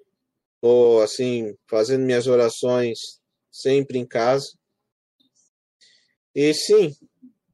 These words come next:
eu, eu creio em Deus, acima de tudo. E eu sempre agradeço a Ele por, por todas as conquistas aí,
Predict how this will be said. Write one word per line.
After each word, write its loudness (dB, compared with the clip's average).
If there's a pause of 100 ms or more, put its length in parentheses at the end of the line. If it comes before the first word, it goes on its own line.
(180)
eu, 2 (640)
eu -4
creio 2
em -2
Deus, 2 (600)
acima -6
de -14
tudo. 0 (1800)
E 0
eu 2
sempre 0
agradeço 4
a 6
Ele 4
por, 0 (840)
por -6
todas 2
as 0
conquistas -4
aí, 2